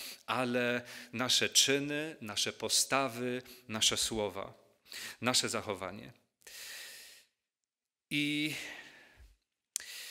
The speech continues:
e, i jakby Pismo Święte wielokrotnie to,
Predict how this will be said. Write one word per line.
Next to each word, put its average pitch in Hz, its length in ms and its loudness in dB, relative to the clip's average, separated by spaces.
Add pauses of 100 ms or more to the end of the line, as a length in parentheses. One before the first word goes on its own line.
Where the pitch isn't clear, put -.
(540)
e, 117 240 0 (340)
i 135 80 2
jakby 170 540 6
Pismo 185 320 4
Święte 170 680 4
wielokrotnie 160 720 2
to, 156 540 0